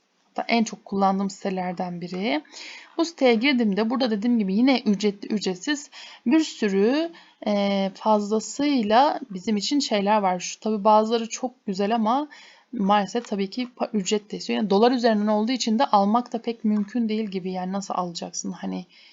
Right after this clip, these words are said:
yani nasıl kredi kartına güvenip geçireceksin? Biraz bilemiyorum hani o yüzden hiç denemedim.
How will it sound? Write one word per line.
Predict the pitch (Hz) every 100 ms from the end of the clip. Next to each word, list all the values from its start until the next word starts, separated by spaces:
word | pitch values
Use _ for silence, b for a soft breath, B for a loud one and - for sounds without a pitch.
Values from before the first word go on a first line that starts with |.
| b b -
yani | - 185
nasıl | 196 - 202 _
kredi | - 190 185
kartına | 185 180 - 185
güvenip | 175 180 175
geçireceksin? | 175 180 196 185 185 - - 254
Biraz | 233 254 - B B B B B _
bilemiyorum | 208 233 240 214 196
hani | 185 190
o | 196
yüzden | 202 185 208 214 226
hiç | 226 -
denemedim. | 240 220 190 185 180